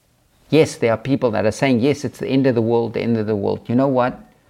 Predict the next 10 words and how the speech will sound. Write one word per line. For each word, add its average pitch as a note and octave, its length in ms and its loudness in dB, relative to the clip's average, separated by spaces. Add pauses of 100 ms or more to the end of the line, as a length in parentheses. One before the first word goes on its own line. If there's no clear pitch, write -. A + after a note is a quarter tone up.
(160)
There's A2+ 200 0
lots A2+ 420 -2
of A#2+ 80 0
work G#2+ 300 0
to A2+ 100 -4
do F#2 320 -6
for - 180 -2
you G#2+ 220 2
and G#2 140 0
I. E2 260 -2